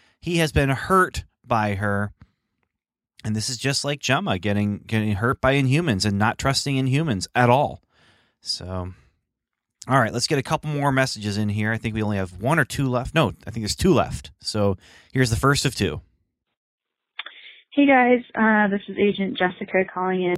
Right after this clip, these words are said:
Speaker 2: Um, I wanted to leave my feedback on the Singularity episode.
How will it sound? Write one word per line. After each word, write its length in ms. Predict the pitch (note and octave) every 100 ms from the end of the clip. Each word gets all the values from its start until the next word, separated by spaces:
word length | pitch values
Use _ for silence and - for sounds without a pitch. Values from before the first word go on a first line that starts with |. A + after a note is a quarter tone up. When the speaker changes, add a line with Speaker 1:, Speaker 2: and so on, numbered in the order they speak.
| -
Speaker 2:
Um, 260 | F#3+ F3+ D#3+
I 120 | F3 D3
wanted 280 | - F#3 F3+ F3+
to 60 | F#3
leave 200 | F3 F3
my 140 | E3
feedback 320 | F3 F#3 E3+ -
on 180 | F3 E3+
the 80 | E3
Singularity 840 | - F3+ E3+ E3+ E3+ F3+ G3 G#3+ A#3+
episode. 540 | A3+ - C4+ - C4